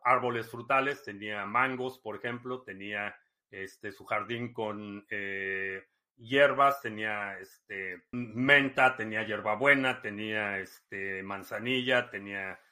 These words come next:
este, romero,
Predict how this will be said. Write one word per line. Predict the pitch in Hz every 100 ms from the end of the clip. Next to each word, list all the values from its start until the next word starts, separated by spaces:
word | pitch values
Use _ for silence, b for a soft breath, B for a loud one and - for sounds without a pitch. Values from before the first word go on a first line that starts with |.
| b b b _
este, | 101 98 - _ - 101 98 98 101
romero, | 104 110 117 135 135 131 131 131